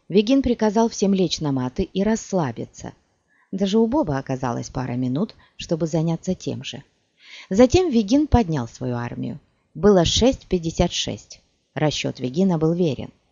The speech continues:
Пока все они бежали в припрыжку по коридору, Вегин время от времени подпрыгивал выше и касался рукой потолка.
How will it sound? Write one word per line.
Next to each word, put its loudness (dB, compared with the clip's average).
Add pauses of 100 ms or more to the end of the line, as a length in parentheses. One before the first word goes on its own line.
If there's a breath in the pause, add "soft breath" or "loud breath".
(960)
Пока 4
все 2
они 8
бежали 4
в 0
припрыжку 4
по 6
коридору, 2 (360 soft breath)
Вегин 4
время 6
от 0
времени 6
подпрыгивал 6
выше -2 (280)
и 2
касался 0
рукой 4
потолка. -2